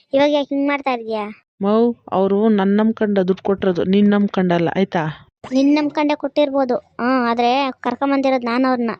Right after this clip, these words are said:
Speaker 1: ಗಿರಾಕಿ ಸಿಕ್ಬೇಕಲ್ಲ ನಿಂಕ, ನೀನ್ ಇಲ್ಲಾಂದ್ರೆ ಇನ್ನೊಬ್ನೊಂದ್ ಹೋಗ್ತಾರೆ. ನಿನ್ ತಕ್ಕೆ ಏನ್ ಕರ್ಕೊಂಬಂದ್ ಹೇಳು? ಹಾ, ನಂಗೂ ಅರ್ಧ ಬರ್ತದೆ ಅಂತಾನೆ. ಅದೇ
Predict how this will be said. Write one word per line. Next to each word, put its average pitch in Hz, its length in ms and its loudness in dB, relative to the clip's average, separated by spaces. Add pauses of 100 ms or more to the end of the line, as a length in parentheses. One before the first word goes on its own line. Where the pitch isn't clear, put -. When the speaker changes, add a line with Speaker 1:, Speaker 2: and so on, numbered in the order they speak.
Speaker 1:
ಗಿರಾಕಿ - 560 -8
ಸಿಕ್ಬೇಕಲ್ಲ 294 520 -4
ನಿಂಕ, 240 320 -12
ನೀನ್ 262 300 2
ಇಲ್ಲಾಂದ್ರೆ 269 300 -2
ಇನ್ನೊಬ್ನೊಂದ್ 262 480 -4
ಹೋಗ್ತಾರೆ. 247 320 -6
ನಿನ್ 262 340 -6
ತಕ್ಕೆ 285 220 -2
ಏನ್ 277 160 -2
ಕರ್ಕೊಂಬಂದ್ 269 500 -8
ಹೇಳು? 269 200 0 (400)
ಹಾ, 269 240 0
ನಂಗೂ 262 340 -4
ಅರ್ಧ 262 240 -4
ಬರ್ತದೆ 254 300 -12
ಅಂತಾನೆ. 262 380 -4 (480)
ಅದೇ 370 220 -4